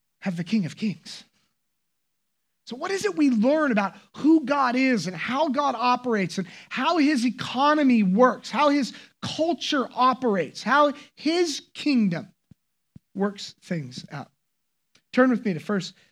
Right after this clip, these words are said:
Samuel seventeen, if you would, and we'll pick up about midway through the chapter in verse sixteen, because I,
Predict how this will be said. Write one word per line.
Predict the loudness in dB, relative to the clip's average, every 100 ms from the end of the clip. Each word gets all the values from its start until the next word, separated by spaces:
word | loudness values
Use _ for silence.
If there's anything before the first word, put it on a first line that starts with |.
| -10
Samuel | -2 -2 -2 -6
seventeen, | -2 -2 -2 -8 -4 -2 -4 -8
if | -12 -10
you | -6
would, | -2 -2 -2
and | -8 -10
we'll | -12 _ _ _
pick | 0
up | 2 2
about | 2 4
midway | 4 4 2 2 2
through | 0 -2
the |
chapter | 0 2 2 2 -2
in | 0
verse | 0 -2
sixteen, | -2 -4 -2 0 2 2
because | 0 0
I, | 0